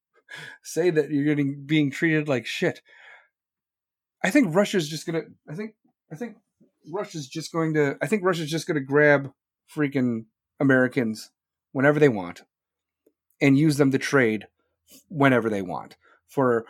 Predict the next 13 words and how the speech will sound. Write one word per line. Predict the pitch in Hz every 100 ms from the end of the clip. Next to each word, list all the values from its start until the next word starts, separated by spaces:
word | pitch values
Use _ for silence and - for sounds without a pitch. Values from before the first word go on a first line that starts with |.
| -
whatever | 139 135 123 120 - 143
actual | 135 139 160 139
fucking | - 127 135
criminal | - 143 127 101 - _ 147
we | 135
have | 127 117
here. | 113 82 _ _ _ _ _ _ _ _ _ _ _ _ _ _ _ _ _ _ _ _ _ _
Like, | 147 143
we | 160 156
had | 160 139 -
an | 139
arms | 135 135 127 113
dealer, | 107 80